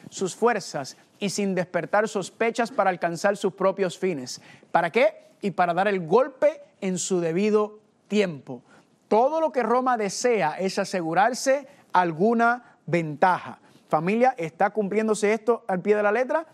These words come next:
Sí, claramente. Y sigue diciendo, "Y esta ya le ha sido concedida. Pronto veremos y palparemos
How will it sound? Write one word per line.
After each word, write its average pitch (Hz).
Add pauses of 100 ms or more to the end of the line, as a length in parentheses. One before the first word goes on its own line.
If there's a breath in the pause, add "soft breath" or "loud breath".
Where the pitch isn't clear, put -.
(160)
Sí, 160 (140)
claramente. 247
Y 160
sigue 233
diciendo, 185 (440 soft breath)
"Y 160
esta 254
ya 208
le 196
ha 190
sido 190
concedida. 156 (520 soft breath)
Pronto 214 (340 soft breath)
veremos 208
y 202
palparemos 185